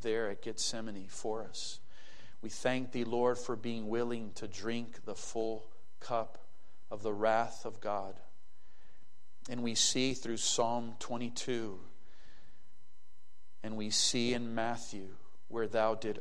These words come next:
utter that cry, why the tension of Gethsemane was so great. And we pray, Lord, that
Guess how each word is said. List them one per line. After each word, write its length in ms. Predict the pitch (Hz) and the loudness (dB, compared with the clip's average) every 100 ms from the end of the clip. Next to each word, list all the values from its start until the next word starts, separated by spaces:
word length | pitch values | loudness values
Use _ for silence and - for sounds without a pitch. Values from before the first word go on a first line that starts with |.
| - | 0
utter 300 | 113 113 110 | 2 2 0
that 260 | 110 107 | 0 0
cry, 400 | - - 107 101 101 - - - - - - - - - - - - - - - - - - - - - | -2 0 0 0 -2 -4 -4 -4 -2 -2 -2 -2 -4 -4 -4 -4 -4 -2 -2 -2 -2 -2 -2 -2 -2 -2
why 540 | 120 127 127 110 101 - - - - | 2 4 6 4 0 -2 -4 -4 -2
the 60 | 110 | -2
tension 540 | - 127 110 - 107 | -2 -2 0 -2 -2
of 140 | 101 101 | -2 -2
Gethsemane 680 | 101 - - 107 104 92 90 - | -2 0 0 0 -2 -2 -2 -2
was 160 | 107 | 0
so 240 | - 120 104 | 0 0 -2
great. 500 | 98 95 87 - - - - - - - - - - - - - - - - - - - - - - | -2 -2 -2 -2 -2 -4 -4 -4 -4 -4 -4 -4 -2 -2 -2 -2 -2 -2 -2 -2 -2 -2 -2 -2 -2
And 140 | 113 113 | -2 -2
we 120 | 117 | 0
pray, 380 | 107 - 127 127 | 2 6 6 6
Lord, 440 | 120 120 123 120 | 6 6 6 4
that 200 | 113 107 | 0 0